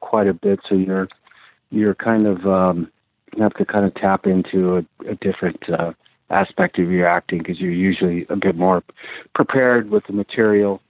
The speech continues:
um, scripts. You get a script beforehand, et cetera, et cetera, and it's just a unique way. And I think that's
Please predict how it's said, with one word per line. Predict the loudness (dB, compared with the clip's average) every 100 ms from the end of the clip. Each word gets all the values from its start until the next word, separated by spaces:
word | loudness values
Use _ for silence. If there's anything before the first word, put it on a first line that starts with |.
| _ _ _ -14
um, | -10 -10 -12
scripts. | 0 0 0 -6 -18 -20 -10
You | -4
get | -2
a | -2
script | -4 -2 -2 0
beforehand, | -6 0 2 2 2 0 -2
et | -4 -2
cetera, | -2 -2 -8
et | -4
cetera, | -2 -2 0 -2 0
and | 0 0 0 -4 -20 -4
it's | -2 0
just | 0
a | 0
unique | 2 2 2 0 -2
way. | 0 2 2 2
And | 0
I | 0
think | 0 -2
that's | -2 -4